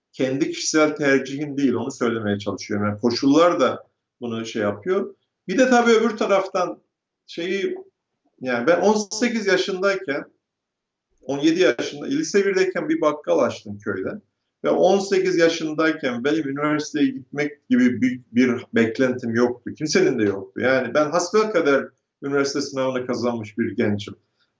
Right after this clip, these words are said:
Benim hayalim, köyde bir tane sevgilim vardı, köyde dükkanım vardı, köyde kalacağım ve ömrümü köyde bitireceğim. Böyle bir on sekiz yıl geçirdikten sonra, e, şimdi yani New York'a da koysan içindeki o,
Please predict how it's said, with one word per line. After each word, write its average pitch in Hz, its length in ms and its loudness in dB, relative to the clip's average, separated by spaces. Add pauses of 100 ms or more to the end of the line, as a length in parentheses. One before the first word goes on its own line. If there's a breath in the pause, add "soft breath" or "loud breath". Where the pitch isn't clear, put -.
Benim 180 260 4
hayalim, 160 600 2
köyde 160 260 -4
bir 151 60 -8
tane 143 220 -4
sevgilim 156 560 -2
vardı, 104 320 -6 (100)
köyde 143 340 2
dükkanım 156 520 -2
vardı, 101 320 -2 (100)
köyde 143 400 2
kalacağım 170 500 2
ve 190 40 -8
ömrümü 180 400 -2
köyde 170 340 4
bitireceğim. 113 500 -2
Böyle 156 320 4
bir - 280 0 (340)
on 143 180 4
sekiz 175 420 2
yıl 170 160 4
geçirdikten 170 800 0
sonra, 147 600 0 (400)
e, 131 220 2
şimdi 143 520 0 (100)
yani 104 380 0
New 165 160 4
York'a 143 300 2
da 123 120 2
koysan 113 420 -2
içindeki 156 480 0
o, 151 300 4